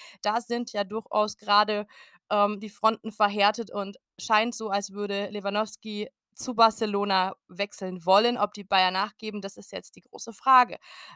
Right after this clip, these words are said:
Ähm, aber noch kurz vor der Halbzeit, ich glaube, alle waren gedanklich schon in der Kabine, ähm, markiert Wind nach Vorbereitung von Max Kruse das zwei zu eins, ja. Und dann in der achtundfünfzigsten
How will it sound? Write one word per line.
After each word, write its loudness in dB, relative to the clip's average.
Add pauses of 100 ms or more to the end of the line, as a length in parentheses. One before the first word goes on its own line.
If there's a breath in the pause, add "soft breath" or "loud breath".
Ähm, 4
aber 10
noch -2
kurz -4
vor -2
der 0
Halbzeit, 0
ich -14
glaube, 0
alle -2
waren -2
gedanklich -6
schon 2
in -2
der -2
Kabine, -4
ähm, -6 (360)
markiert -2 (120)
Wind -4 (400 loud breath)
nach 4
Vorbereitung 2
von -6
Max -6
Kruse -2
das -6
zwei 4
zu -6
eins, 2
ja. 6
Und -2
dann 6
in -4
der 0
achtundfünfzigsten -8